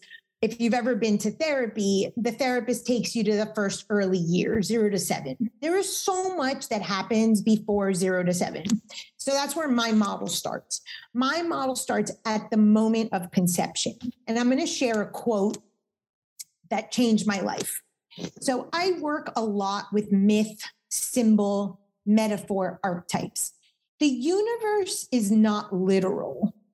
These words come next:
Okay. So when we, we buy into story, very literally, we're missing sort of the metaphor behind the story.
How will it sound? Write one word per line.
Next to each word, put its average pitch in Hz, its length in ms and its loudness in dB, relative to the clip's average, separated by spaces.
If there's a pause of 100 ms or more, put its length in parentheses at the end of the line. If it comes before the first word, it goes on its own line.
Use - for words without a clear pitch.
(260)
Okay. 196 260 0
So 220 160 0
when 226 220 4
we, 240 320 4 (100)
we 220 160 4
buy 269 260 -2
into 285 440 2
story, 214 920 0 (460)
very 247 340 2
literally, 240 640 2
we're 214 160 4
missing 247 480 4
sort 220 260 0
of 196 120 0
the 208 100 2
metaphor 214 800 4
behind 262 580 0
the 214 60 2
story. - 460 -4